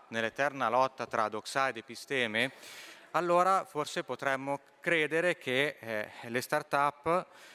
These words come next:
sono composte da gruppi di giovincelli, eh, o a volte dalla politica sono state brandite quasi come ammortizzatore sociale, come ricordava anche il capogruppo Molinari,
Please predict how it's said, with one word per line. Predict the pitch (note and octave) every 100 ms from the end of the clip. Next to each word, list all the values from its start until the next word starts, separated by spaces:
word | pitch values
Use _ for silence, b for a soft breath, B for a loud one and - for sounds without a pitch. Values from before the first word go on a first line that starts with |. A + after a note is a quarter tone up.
| B B
sono | - B2 C3+ D#3+ E3 B B B
composte | - B2+ C3 C3+ - D3
da | A#2
gruppi | C3+ C#3 -
di | A#2+
giovincelli, | A2+ A#2+ C#3+ D#3+ - E3 F3 F3 E3+ F#3+ F3+ B B B
eh, | - B2 B2 B2 B2
o | - C#3+
a | E3
volte | D#3 E3+ - - D#3+
dalla | B2 B2
politica | - D3 C3+ E3+ D#3+ B2 A2 A#2 - - - -
sono | - C3
state | B2+ D#3 - A#2
brandite | C3 D3 C#3+ D3+ D3+
quasi | B2 C3+ D3
come | - B2+ C#3
ammortizzatore | A#2+ A#2 A#2+ A2 A2+ A#2
sociale, | A2 A2+ D3+ D#3 B2
come | - A2+
ricordava | A2+ - G#2+ A#2 A2
anche | A2+ A#2 A#2+
il | G#2
capogruppo | A#2 A#2 A2 B2 - B2 A#2+ B B B B -
Molinari, | - B2+ B2+ B2+ B2+ B2 B2+ C3